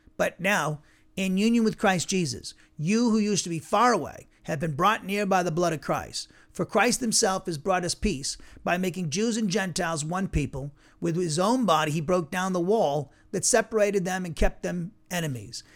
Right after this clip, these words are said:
He abolished the Jewish law with its commandments and rules in order to create, create out of the two races one new people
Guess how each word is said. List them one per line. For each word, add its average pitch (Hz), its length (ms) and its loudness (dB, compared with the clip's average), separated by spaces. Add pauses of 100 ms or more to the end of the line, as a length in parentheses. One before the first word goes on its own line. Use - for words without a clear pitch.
(140)
He 190 140 0
abolished 202 560 2
the 190 80 -4
Jewish 151 420 -4
law 175 280 0
with 160 140 -4
its 143 140 -2
commandments 175 520 -4
and 139 200 -6
rules 185 360 4 (240)
in 190 120 -6
order 233 180 2
to 214 80 0
create, 202 440 2 (200)
create 196 340 2
out 165 80 2
of 147 40 -2
the 147 80 -6
two 294 200 4
races - 460 2 (240)
one 233 340 0
new 233 160 2
people - 460 -2